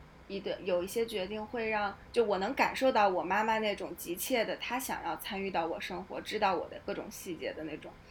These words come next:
以及就是她意识到参与不到，她会有不安，然后她是，包括有时候她会比较黏着我，就是她说：“你跟我说说呗，你这个事情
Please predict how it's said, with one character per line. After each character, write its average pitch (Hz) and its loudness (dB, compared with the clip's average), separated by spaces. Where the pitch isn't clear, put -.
以 208 -4
及 202 0
就 247 4
是 208 2
她 233 2
意 247 -4
识 220 -2
到 185 2
参 226 -6
与 208 -6
不 185 -8
到， 190 2
她 208 -6
会 214 -6
有 - -4
不 185 -6
安， 190 -2
然 175 -4
后 190 -8
她 196 -6
是， - -8
包 302 6
括 302 4
有 170 4
时 - -4
候 226 -2
她 254 -2
会 277 0
比 196 -4
较 180 2
黏 175 -2
着 233 2
我， 208 0
就 - -6
是 220 -6
她 247 -6
说 294 -2
：“你 208 -4
跟 262 0
我 202 0
说 294 6
说 285 4
呗， 208 4
你 190 -4
这 220 0
个 220 0
事 220 -6
情 208 -8